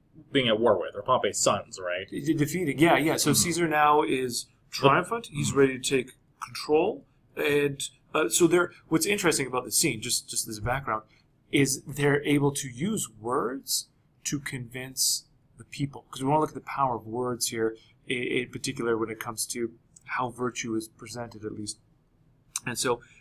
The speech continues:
Speaker 2: the people leave the streets, uh, a-, a-, the, the commoners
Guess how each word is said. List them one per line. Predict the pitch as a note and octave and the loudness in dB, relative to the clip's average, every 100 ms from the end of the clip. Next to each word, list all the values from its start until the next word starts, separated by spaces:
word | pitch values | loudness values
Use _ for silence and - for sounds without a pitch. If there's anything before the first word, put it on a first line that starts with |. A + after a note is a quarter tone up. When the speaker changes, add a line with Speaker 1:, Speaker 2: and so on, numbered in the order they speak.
| _ | _
Speaker 2:
the | - | -8
people | - C3+ D#3 D#3 - _ | -4 2 6 6 4 _
leave | - G#3+ G#3+ | -6 -6 -2
the | D3 | -2
streets, | - B2+ B2 - - _ _ | 0 -2 -2 -6 -6 _ _
uh, | B2+ A#2+ B2 - | 0 2 2 0
a-, | - C3 D3 | -2 -4 -4
a-, | C#3 | -2
the, | C3 | 0
the | C3 - | 0 2
commoners | E3+ D#3 B2 | 4 4 2